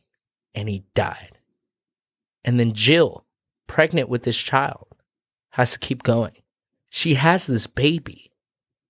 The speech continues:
and then she dies during childbirth. So the entire village raises this kid Jack. Now, the reason why this is my favorite version of this is because, one,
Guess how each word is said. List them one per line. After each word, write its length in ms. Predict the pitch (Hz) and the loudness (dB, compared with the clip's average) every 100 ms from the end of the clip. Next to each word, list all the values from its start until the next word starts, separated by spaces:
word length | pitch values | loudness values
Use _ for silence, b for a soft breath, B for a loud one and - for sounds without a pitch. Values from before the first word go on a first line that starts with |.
| _ _ _ - | _ _ _ -2
and 140 | 127 | 2
then 100 | 120 | 4
she 260 | - - 143 | 2 0 0
dies 460 | 131 127 127 104 | 2 4 2 0
during 380 | - 110 101 92 | -2 -2 -2 -4
childbirth. 720 | - 160 160 139 - - - _ _ _ _ _ _ _ | -4 -2 -2 -6 -10 -20 -20 _ _ _ _ _ _ _
So 200 | - 151 | -6 0
the 140 | 135 | 2
entire 600 | 131 117 - 190 226 254 | 2 0 -2 2 4 4
village 560 | 214 233 262 147 - - _ _ _ _ - | 2 2 2 0 -2 -14 _ _ _ _ -8
raises 680 | 113 147 196 170 123 95 - | 2 4 4 2 0 -4 -10
this 440 | 113 113 123 131 - | -14 -2 0 2 0
kid 320 | - 135 123 | -2 -2 -2
Jack. 520 | 107 180 - - - _ _ _ _ _ _ - | 0 0 0 -10 -20 _ _ _ _ _ _ -4
Now, 120 | 120 127 | 0 4
the 100 | 131 | 4
reason 220 | 156 175 | 4 4
why 120 | 143 | 4
this 200 | 139 139 | 4 2
is 120 | 170 131 | 0 0
my 160 | 101 - _ | -4 -6 _
favorite 480 | - 151 151 165 131 | 2 2 2 -2 -2
version 360 | 120 127 117 | 0 0 -2
of 120 | 98 | -8
this 300 | 87 95 113 - B B B - | -10 -12 -14 -18 B B B -4
is 140 | 117 | -2
because, 300 | 113 110 104 | -2 -2 0
one, 320 | 110 143 185 | 2 4 2